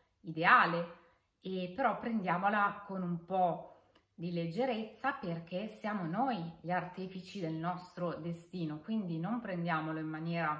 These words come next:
passiva, ma cerchiamo di, ecco, impegnarci, metterci del nostro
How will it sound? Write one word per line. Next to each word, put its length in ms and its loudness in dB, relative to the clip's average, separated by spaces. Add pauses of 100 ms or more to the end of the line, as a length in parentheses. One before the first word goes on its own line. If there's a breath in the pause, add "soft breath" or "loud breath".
(200)
passiva, 880 -2 (540 loud breath)
ma 120 -6
cerchiamo 680 0
di, 560 -4
ecco, 360 -8
impegnarci, 960 -4
metterci 560 -6
del 160 0
nostro 840 -4